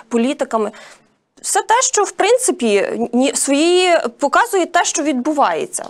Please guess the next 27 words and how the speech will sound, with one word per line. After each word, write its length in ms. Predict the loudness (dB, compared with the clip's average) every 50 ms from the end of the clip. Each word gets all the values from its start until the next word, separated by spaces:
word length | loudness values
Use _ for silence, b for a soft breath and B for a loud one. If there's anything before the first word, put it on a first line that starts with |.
| -12
Фактично, 500 | -10 -10 -6 -2 -2 0 0 0 0 0
одні 340 | 0 2 2 2 2 2 0
з 140 | 0 -2 -2
єдиних 500 | 0 -2 0 2 2 2 2 0 0 0
журналістів 540 | -2 0 0 0 0 0 -2 -2 -4 -6 -6
в 40 | -6
Україні. 560 | -8 -4 -4 -2 -2 -2 -4 -6 -8 -10 B B B B B B
Ось, 280 | 0 0 0 0 -4 -4
за 120 | -4 -4
кілька 280 | 0 0 -2 -2 0 -2
матеріалів 560 | -2 -2 -2 0 0 2 2 2 0 0 -2
ми 140 | -2 -2 -2
вже 140 | -2 -2 -2
маємо 480 | 0 0 2 0 0 0 -2 -2 -4 B B B B B
погрози 580 | -2 0 0 2 2 2 2 2 2 -2 -4 -4 -6
життю 500 | -4 -4 -4 -6 -4 -4 -2 -2 -2 -4 B B B B _
людей, 720 | -4 -2 -2 0 2 2 2 2 -2 -4 -8 -12 -12 -12 _
і, 80 | -4 0
і 140 | 0 2
не 100 | 2 0
тільки 220 | -2 -2 -4 -4 -4
Михайлу 340 | -6 -4 -4 -4 -4 -4 -6
Ткачу, 300 | -6 -8 -8 -6 -4 -4
а 60 | -4
й 40 | -4
його 160 | -4 -6 -8
команді. 480 | -10 -12 -14 -14 -14 -16 -16 -20 -20